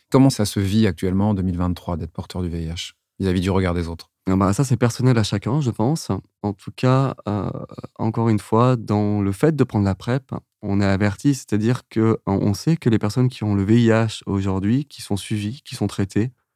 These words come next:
Speaker 2: bah, elles ont, euh, une vie comme tout le monde et elles ne sont pas transmissibles, en fait.
Speaker 1: Oui, quelqu'un qui a été, euh, diagnostiqué assez tôt et qui est pris en charge avec un traitement contre le V I H,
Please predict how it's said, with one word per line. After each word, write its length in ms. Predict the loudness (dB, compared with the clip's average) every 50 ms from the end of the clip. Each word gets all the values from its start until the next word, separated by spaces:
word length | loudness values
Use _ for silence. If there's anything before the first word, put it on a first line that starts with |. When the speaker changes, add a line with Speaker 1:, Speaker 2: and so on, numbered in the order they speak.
| _ _ _ _ _ _ _ _ _ _ _
Speaker 2:
bah, 100 | -2 -2
elles 180 | 0 0 -2 -2
ont, 220 | -2 -2 0 0 0
euh, 240 | 0 -2 -2 -4 -6 -8 _ _ _ _ -20 -20 _ _ _ _ -10 -4
une 320 | -2 0 0 0 0 0 0
vie 160 | -2 -4 -2
comme 180 | 0 0 0
tout 100 | 0 2
le 60 | 2 4
monde 320 | 4 4 4 4 2 0 -4 _ _ _ _ -4
et 80 | 0 0
elles 100 | 2 2
ne 60 | 0
sont 180 | 0 -2 -4
pas 140 | -2 -2 -2
transmissibles, 520 | -2 -2 -4 -4 -4 -4 -2 -2 -2 0 0
en 60 | 0
fait. 80 | 2 2
Speaker 1:
Oui, 180 | 2 2 2 0 _
quelqu'un 420 | 2 2 2 4 6 6 6 6 4
qui 140 | 4 2 0
a 20 |
été, 300 | 0 0 2 2 4 4
euh, 160 | 4 2 0
diagnostiqué 640 | 0 0 2 2 4 2 2 0 -2 -2 0 2 4
assez 260 | 4 4 2 0 -2
tôt 300 | 0 4 6 6 6 6
et 40 | 4
qui 120 | 2 -2
est 20 | -2
pris 160 | 2 4 6
en 140 | 6 6 6
charge 320 | 4 4 4 4 4 4
avec 180 | 2 0 0 0
un 80 | -2
traitement 400 | -2 0 -2 0 2 2 2 2
contre 220 | 2 -2 -4 -4 -2
le 60 | 0
V 100 | 2 4
I 40 | 4
H, 240 | 4 4 2 0